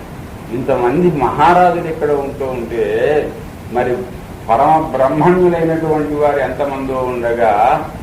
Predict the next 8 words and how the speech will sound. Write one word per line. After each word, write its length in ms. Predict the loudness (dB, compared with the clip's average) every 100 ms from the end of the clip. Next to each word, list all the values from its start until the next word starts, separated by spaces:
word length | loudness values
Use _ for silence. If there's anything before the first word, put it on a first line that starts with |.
| -8
అవనీనాథులు 960 | 0 2 2 2 4 4 4 4 2 2
అనేకులుండగా, 1120 | 0 -2 -2 -4 -4 -2 -2 -2 -2 -2 -2 -6 -12 -14 -12 -8
విశిష్టారాధ్యులు, 1300 | -4 -2 -4 0 4 6 4 4 2 0 -4 0 4
ఆర్యులు, 520 | 4 2 -2 -2 -4
మహీదివిజులు, 1000 | -2 -2 -2 -4 -4 -6 -6 -4 -4 -4 -6 -4
పూజ్యులు, 580 | -6 -6 -4 -2 -2 -4 -4
పెక్కురుండగా, 1040 | -4 -2 -2 0 0 0 0 2 2 0 -4 -12 -14 -14 -14 -14 -14 -10 -2
ఆ, 260 | -2 -2